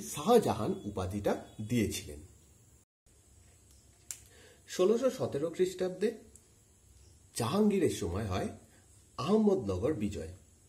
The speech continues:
আহমদনগর যখন বিজয় হয়, সেই বিজয়ে নেতৃত্ব দিয়েছিল এই খুররাম, যার জন্য শাহজাহান এই উপাধিটা তাকে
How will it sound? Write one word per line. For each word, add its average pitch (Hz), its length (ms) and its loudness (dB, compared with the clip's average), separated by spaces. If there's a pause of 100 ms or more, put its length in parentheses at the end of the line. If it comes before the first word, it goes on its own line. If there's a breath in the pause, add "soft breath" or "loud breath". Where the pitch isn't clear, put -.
(580 soft breath)
আহমদনগর 226 720 4
যখন 113 160 0 (100)
বিজয় 104 340 2
হয়, 196 140 0 (260)
সেই 208 180 6 (100)
বিজয়ে 139 360 2 (500)
নেতৃত্ব 151 500 0 (100)
দিয়েছিল 170 300 2 (560)
এই 107 80 0 (220)
খুররাম, 180 360 4 (800 loud breath)
যার 175 260 4
জন্য 104 180 0 (440)
শাহজাহান 151 500 2 (360)
এই 113 60 0 (100)
উপাধিটা 104 380 -2 (420)
তাকে 95 240 -4